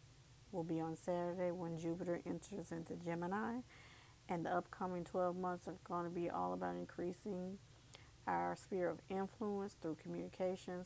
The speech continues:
social media, and all other forms of communication or reaching out,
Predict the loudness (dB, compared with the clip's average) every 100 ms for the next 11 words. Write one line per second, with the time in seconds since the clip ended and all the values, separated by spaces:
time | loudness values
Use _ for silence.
0 | -4 -2 -2 -4 -2 -2 -2 -4 -6 -10
1 | -18 -10 -6 -2 2 2 2 0 -4 -2
2 | -2 -4 -6 -6 -4 -2 -4 -2 0 0
3 | -2 -10 -18 -20 -6 -2 0 -2 -2 -4
4 | -6 -6 -4 -2 -2 -4 -4 -6 -8